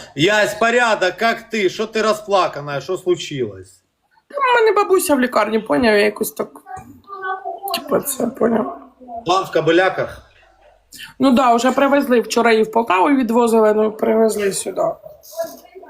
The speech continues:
Speaker 1: Що трапилось?
Speaker 2: Та і серце, і нога, і тромб гуляє, поняв?
Speaker 1: А сколько ей?
Speaker 2: Сімдесят п'ять.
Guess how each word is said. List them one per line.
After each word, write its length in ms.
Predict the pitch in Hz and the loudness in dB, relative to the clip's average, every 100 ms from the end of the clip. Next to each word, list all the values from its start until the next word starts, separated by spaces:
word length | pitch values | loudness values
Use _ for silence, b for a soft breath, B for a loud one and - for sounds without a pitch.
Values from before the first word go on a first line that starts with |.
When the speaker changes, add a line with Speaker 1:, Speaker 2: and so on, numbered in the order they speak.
| - - | -18 -10
Speaker 1:
Що 120 | - 147 | -4 -2
трапилось? 680 | 143 131 - 101 87 - - - - - - - - B B B B B - | 0 0 -2 -14 -16 -14 -8 -6 -6 -10 -20 -14 -14 B B B B B -2
Speaker 2:
Та 80 | 339 | 2
і 160 | 311 | 4
серце, 640 | 285 320 311 302 - 285 | 4 4 4 2 0 0
і 40 | 262 | 2
нога, 440 | 254 240 254 269 | 2 4 4 4
і 180 | 254 - | 2 0
тромб 340 | 247 269 247 202 | 0 2 2 2
гуляє, 500 | 208 226 220 196 202 | 2 2 4 2 0
поняв? 500 | 208 233 226 196 247 - _ _ _ _ 285 _ _ _ _ _ _ | 2 2 2 0 -2 -12 _ _ _ _ -20 _ _ _ _ _ _
Speaker 1:
А 80 | - | -14
сколько 280 | - - 135 | -2 0 2
ей? 380 | 135 151 143 - 220 - - - - _ _ - | 2 0 0 -4 -8 -8 -14 -16 -18 _ _ 2
Speaker 2:
Сімдесят 460 | 311 247 254 240 | 4 4 2 -2
п'ять. 420 | - 175 180 - | -2 0 -2 -6